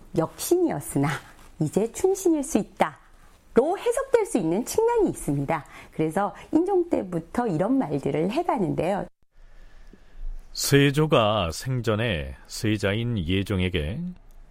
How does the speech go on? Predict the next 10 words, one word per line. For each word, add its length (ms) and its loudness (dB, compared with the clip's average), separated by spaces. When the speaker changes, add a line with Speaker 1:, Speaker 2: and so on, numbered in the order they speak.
Speaker 2:
"나의 640 6
형적에 640 2
구애받지 680 0
말고 680 0
상황에 760 2
따라서 480 0
변통할 680 0
줄도 440 0
알아야 340 0
한다." 380 -6